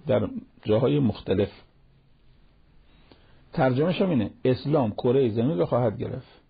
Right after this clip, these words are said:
خلاص. روایات داریم روستایی رو کره زمین نیست و شهری نیست مگه اینکه صدای اذان بلند می‌شه.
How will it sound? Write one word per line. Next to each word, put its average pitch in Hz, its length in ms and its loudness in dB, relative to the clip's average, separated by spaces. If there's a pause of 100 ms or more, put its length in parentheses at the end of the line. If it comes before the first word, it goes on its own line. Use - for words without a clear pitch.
(200)
خلاص. - 480 -4 (1800)
روایات 139 600 4
داریم 113 320 0 (140)
روستایی 131 720 2
رو 131 120 0
کره 127 280 2
زمین 117 400 2
نیست 165 340 -2
و 131 100 -2
شهری 123 360 0
نیست 143 320 0
مگه 139 160 2
اینکه 139 180 -4
صدای 117 320 0
اذان 98 280 -2
بلند - 280 -6
می‌شه. - 180 -16